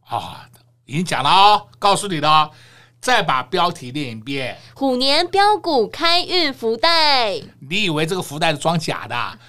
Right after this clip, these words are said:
Speaker 1: 这里面的真正的真金白银呢？
Speaker 2: 是啊，让你来低档卡位，
Speaker 1: 这
Speaker 2: 低档来弯腰捡黄金的。
Speaker 1: 你不捡，就等到它上去以后再问我，“老师怎么办？”我说，“我怎么一天到晚碰到这种问题啊？”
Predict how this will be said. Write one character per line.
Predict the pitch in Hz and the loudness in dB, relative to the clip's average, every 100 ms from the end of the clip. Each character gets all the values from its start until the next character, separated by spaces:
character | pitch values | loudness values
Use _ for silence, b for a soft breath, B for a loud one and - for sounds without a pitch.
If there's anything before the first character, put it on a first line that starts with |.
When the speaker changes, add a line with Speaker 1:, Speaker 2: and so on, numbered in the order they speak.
| b | b
Speaker 1:
这 | - 214 | -8 -4
里 | 170 | -2
面 | 196 | -2
的 | 185 | -4
真 | 220 220 | -2 0
正 | 214 | 0
的 | 165 | -2
真 | 160 202 196 | -2 -2 0
金 | 185 196 190 | -2 -2 -2
白 | 123 127 | 0 0
银 | 156 127 113 | 0 -2 0
呢？ | 170 180 175 151 | 4 4 4 0
Speaker 2:
是 | 113 233 214 | -2 -2 0
啊， | 196 196 | 2 2
让 | 247 294 | 4 4
你 | 247 | 4
来 | 202 196 | 4 0
低 | 208 339 | 0 -2
档 | 285 240 | 0 0
卡 | 226 196 | 0 -2
位， | 208 226 202 | 2 2 2
Speaker 1:
这 | |
Speaker 2:
低 | 330 359 | 0 0
档 | 262 | 2
来 | 202 202 | 2 0
弯 | 277 349 | 0 0
腰 | 370 | -2
捡 | - 220 | -2 -6
黄 | 185 202 220 | -4 -6 -6
金 | 277 | -4
的。 | 269 202 | 0 2
Speaker 1:
你 | 349 | 2
不 | 359 - 494 | 0 -2 -2
捡， | - - 233 180 | -2 0 0 0
就 | 226 403 | 0 0
等 | 226 202 | 0 2
到 | |
它 | 302 | 2
上 | 294 349 254 | 2 2 2
去 | 233 | 2
以 | |
后 | 226 | 2
再 | 226 | 4
问 | 226 233 | 4 4
我 | 175 B - | 2 B 2
，“老 | 175 175 | 4 4
师 | 294 392 | 2 -2
怎 | - | 0
么 | 135 | 0
办？” | - 277 - B - | 2 0 0 B 2
我 | 440 | 4
说 | 392 330 | 4 4
，“我 | 427 | 2
怎 | 359 | 4
么 | 226 | 0
一 | 330 | -2
天 | 330 370 | -2 0
到 | |
晚 | 226 | 0
碰 | - 220 | 0 0
到 | 180 | 2
这 | |
种 | 170 143 | 0 -2
问 | 156 | -4
题 | 160 92 | -6 -14
啊？” | - | -18